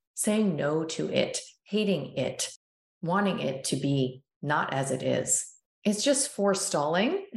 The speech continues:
<laughs> your progress towards that goal of three sixty relating, of total self-embrace, of moving through the shame walls of your own self-rejection, self-betrayal, and self-abandonment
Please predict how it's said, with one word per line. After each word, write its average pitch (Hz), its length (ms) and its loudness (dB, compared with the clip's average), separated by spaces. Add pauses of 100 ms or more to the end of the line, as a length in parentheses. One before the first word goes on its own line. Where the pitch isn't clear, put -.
(160)
<laughs> - 280 -4
your 202 160 2
progress 208 720 0 (360)
towards 208 380 -2
that 160 220 0
goal 156 280 2
of 143 100 -4
three 147 260 -2
sixty 135 520 2
relating, 123 460 2
of 165 180 4
total 185 460 0
self-embrace, - 1000 0 (300)
of 156 200 2
moving 175 480 0
through 139 440 0 (320)
the 156 100 4
shame 151 400 2
walls - 640 2
of 135 200 2
your 131 140 4
own 156 220 2
self-rejection, 131 920 0
self-betrayal, 127 840 0
and 127 120 -4
self-abandonment 123 920 0